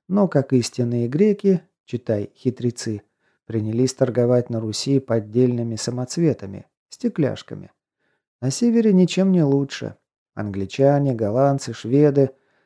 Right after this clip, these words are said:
к нам всё, что угодно везли и практически беспошлино торговали, а нашим купцам к ним хода не было.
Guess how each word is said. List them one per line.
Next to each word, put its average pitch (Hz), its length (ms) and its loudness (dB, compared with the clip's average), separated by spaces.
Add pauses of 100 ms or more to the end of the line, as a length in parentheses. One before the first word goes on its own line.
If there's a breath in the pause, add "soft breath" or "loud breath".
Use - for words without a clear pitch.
(140)
к - 60 -20
нам 185 240 2
всё, 165 220 -2
что 131 240 -2
угодно 143 460 4
везли 120 560 0
и 123 100 -2
практически 127 760 -4
беспошлино 123 840 -4
торговали, 113 720 -2 (480)
а 117 100 -6
нашим 123 440 -4
купцам 107 600 -10
к - 60 -20
ним 120 260 -4
хода 117 360 0
не 143 180 0
было. 95 300 -10